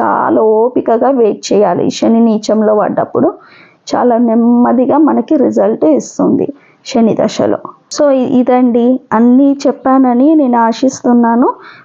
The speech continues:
మీకు కూడా చక్కగా అర్థమైందని నేను అనుకుంటున్నాను. ఏమైనా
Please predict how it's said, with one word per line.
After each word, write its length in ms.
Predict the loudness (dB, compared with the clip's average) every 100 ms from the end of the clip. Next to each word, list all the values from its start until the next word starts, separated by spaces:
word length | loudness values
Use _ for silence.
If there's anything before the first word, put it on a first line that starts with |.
| -2
మీకు 220 | 0 0
కూడా 340 | 0 0 0
చక్కగా 680 | -4 -10 -6 -6 -4 -2 -2
అర్థమైందని 920 | -2 -2 0 0 2 2 2 2 2
నేను 220 | 2 0
అనుకుంటున్నాను. 800 | 0 -2 -2 -2 0 2 2 0 -2 -10 -20 _ -2
ఏమైనా 640 | 0 2 2 2 0